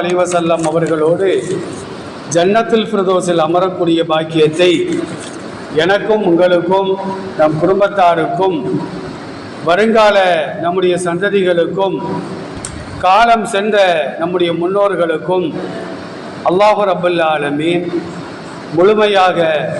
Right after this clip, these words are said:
தந்தருள் புரிவானாக. ஆமீன். கணியத்திற்குரிய அல்லாஹுவின் நல்லடியார்களே, அல்லாஹு ரப்பல் ஆலமீன்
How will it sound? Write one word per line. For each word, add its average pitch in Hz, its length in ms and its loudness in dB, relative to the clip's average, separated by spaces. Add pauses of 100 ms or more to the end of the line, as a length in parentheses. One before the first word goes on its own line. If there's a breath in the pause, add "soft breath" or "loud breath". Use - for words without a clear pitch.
தந்தருள் 180 480 4
புரிவானாக. 143 840 0 (380)
ஆமீன். 139 440 2 (1800)
கணியத்திற்குரிய 220 840 2 (560)
அல்லாஹுவின் 202 640 2
நல்லடியார்களே, 175 760 2 (1400)
அல்லாஹு 226 380 4
ரப்பல் 208 480 2
ஆலமீன் 185 540 2